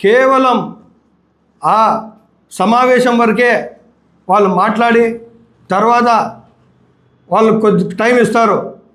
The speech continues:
చెప్తారు, "మాకు కొద్ది రోజులు టైమ్ కావాలా ఈ సమస్య పరిష్కరించాలని" చెప్పి తర్వాత ఆ సమస్య పరిష్కరించరు. ఎందుకు ఇలా అనేసి అనేకసార్లు ప్రశ్నించడం జరిగింది. ఇప్పుడు మనం చూసుకున్నట్లయితే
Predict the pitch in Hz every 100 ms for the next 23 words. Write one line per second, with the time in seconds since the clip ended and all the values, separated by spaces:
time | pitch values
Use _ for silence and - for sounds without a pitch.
0 | _ _ _ _ - 208 208 254 233 226
1 | 214 214 196 220 240 214 226 226 220 220
2 | 226 214 - 214 220 220 208 214 214 214
3 | 208 214 208 208 196 190 190 180 - -
4 | _ _ _ _ 185 208 233 226 247 240
5 | - - _ _ _ _ _ _ _ -
6 | 190 165 208 220 220 214 202 202 - 208
7 | 196 196 190 - - - _ _ _ _
8 | _ - 170 226 240 240 240 233 233 233
9 | 240 247 240 202 233 233 233 233 220 220
10 | 233 220 220 220 220 214 151 110 - _
11 | - 202 214 208 202 196 220 214 233 220
12 | 240 240 226 233 254 262 254